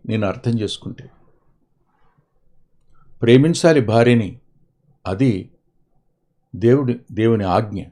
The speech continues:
ప్రాణంతో సమానంగా ప్రేమించాలనేది ఆజ్ఞ,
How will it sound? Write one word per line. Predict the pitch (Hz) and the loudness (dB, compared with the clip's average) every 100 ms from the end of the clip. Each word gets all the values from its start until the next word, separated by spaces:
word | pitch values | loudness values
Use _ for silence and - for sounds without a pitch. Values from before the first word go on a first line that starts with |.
| _ _ _ _ _ _ _ _ _ _ _ _ _ _ _ - | _ _ _ _ _ _ _ _ _ _ _ _ _ _ _ -6
ప్రాణంతో | 98 120 156 185 196 | 2 4 2 0 -4
సమానంగా | - 147 143 139 131 | -2 0 2 4 2
ప్రేమించాలనేది | 127 110 117 120 117 104 104 98 | 0 -2 -2 -2 -2 -2 -2 -2
ఆజ్ఞ, | 92 87 | -2 -6